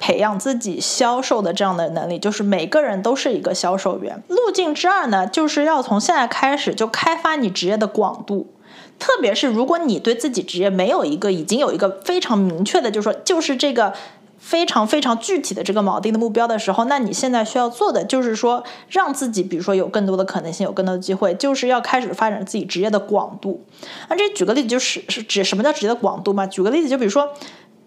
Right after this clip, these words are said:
呃，很简单的例子就是你们去，如果大家就去看说每个公司的最高的人，他就是C E O，对吧？C E O这个职位他到底是做什么呢？其实你一句话说不清楚的，他就是管理这个公司，对吧？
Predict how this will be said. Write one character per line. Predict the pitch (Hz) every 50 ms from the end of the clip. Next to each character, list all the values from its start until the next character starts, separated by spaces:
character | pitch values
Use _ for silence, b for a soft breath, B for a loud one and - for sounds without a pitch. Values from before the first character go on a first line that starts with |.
| _ _ -
呃， | 190 185 175 - - - -
很 | - - 294 359
简 | 539 508
单 | 359 320
的 | 359 370
例 |
子 | 277 226
就 | 254 294
是 | 294
你 | 254 233 208
们 | 185 180 170 180 190
去， | - - 247 247 240 226 220
如 | 208 202 214 269
果 | 349 311
大 | 269 - 302
家 | 302 320
就 | 311 370 349
去 | 320 - 294
看 | - - 349 311 240 202
说 | - - 240
每 | 233 220 - -
个 | 202 208
公 | 214 269 302
司 | 294 - -
的 | 269 226 196 165 - - - -
最 | - 349 302
高 | 247 269 269 277 285
的 | 269 262 233 190 165 160 151 147 -
人， | 190 180 180 180 180 196 196
他 | - 254
就 | 233 262 247
是 | 220
C | 208 - - 220
E | 220 214
O， | 196 196 190 190 -
对 | - 214
吧 | 190 190 - - - - - _ -
？C | - - - - - 508
E | 480 453 466
O | 453
这 | 453 381
个 | 330
职 | 302 - 233
位 | 240 262
他 | - 359
到 | - 440 381
底 | 320 -
是 | - 233
做 | - - 440 359
什 | 294 - - 202
么 | 202 - 202
呢？ | 208 233 233 -
其 | - - - 285
实 | 294 453 466 427
你 | 294
一 | 190 208 190 196
句 | - 359
话 | 381 381 339
说 | 302 - 349
不 | 339 339
清 | - 349 392
楚 | - -
的， | - -
他 | 226 339 427
就 | - 571
是 | 508 - 339 220 - -
管 | - - 180 220
理 | 240 180
这 | 165
个 | 156 165 165
公 | 165 180 190
司， | 190 190 - 202 226 262 - -
对 | 226 190
吧？ | -